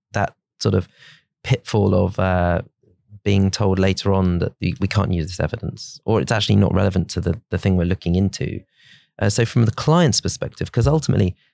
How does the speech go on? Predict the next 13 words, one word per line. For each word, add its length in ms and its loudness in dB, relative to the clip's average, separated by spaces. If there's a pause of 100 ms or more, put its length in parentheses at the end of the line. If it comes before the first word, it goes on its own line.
(140)
the 100 2
thing 240 4
that 80 2
we 140 2
probably, 760 -2 (340)
uh, 220 2
have 180 4
<laughs> 60 6
omitted 340 4
to 140 0
mention 560 2 (880)
is 240 2
that 260 2